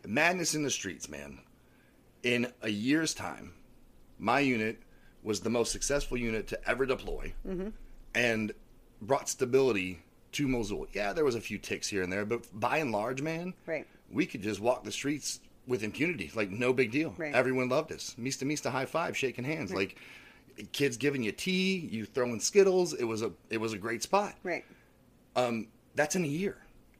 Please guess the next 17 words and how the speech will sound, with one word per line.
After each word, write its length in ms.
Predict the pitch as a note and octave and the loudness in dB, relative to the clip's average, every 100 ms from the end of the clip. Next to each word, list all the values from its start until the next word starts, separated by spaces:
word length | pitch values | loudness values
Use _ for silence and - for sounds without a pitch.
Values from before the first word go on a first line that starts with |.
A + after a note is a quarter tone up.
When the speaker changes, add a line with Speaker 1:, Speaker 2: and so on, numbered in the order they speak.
| - | -6
Speaker 2:
Right. 200 | G3 F3+ | -2 0
Speaker 1:
We 80 | D#3 | 2
can 160 | F3 | 2
take 280 | D#3+ D#3+ - | 4 2 0
a 40 | |
country 380 | - F3+ F#3 F#3 | -4 -2 0 -2
that 120 | C#3+ A#2+ | -4 -4
hates 320 | - G#3 - | 0 0 0
us, 100 | C#3 | -4
that 120 | - | -4
doesn't 260 | - F#3+ G3+ | 0 0 2
want 120 | E3+ | -2
us 80 | D#3+ | -2
to 80 | - | -4
be 140 | B2+ A#2+ | -2 2
there, 320 | A#2 A2+ G#2+ | 2 2 0
Speaker 2:
Right. 180 | D#3+ D#3 | -8 -14